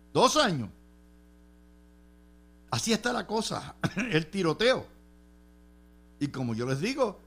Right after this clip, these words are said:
pues muy bien, si la gente quiere creer lo que dice Jennifer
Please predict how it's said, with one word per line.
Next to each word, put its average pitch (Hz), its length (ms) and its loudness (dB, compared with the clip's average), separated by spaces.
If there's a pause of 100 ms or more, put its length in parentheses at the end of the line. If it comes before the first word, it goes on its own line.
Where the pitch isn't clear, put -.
(440)
pues 123 120 -4
muy 127 160 -2
bien, 180 320 -4
si - 140 -8
la 110 120 -8
gente 151 600 -4
quiere 131 280 -6
creer 147 300 -2
lo 165 180 -2
que 139 120 -4
dice 151 320 -4
Jennifer 185 500 -4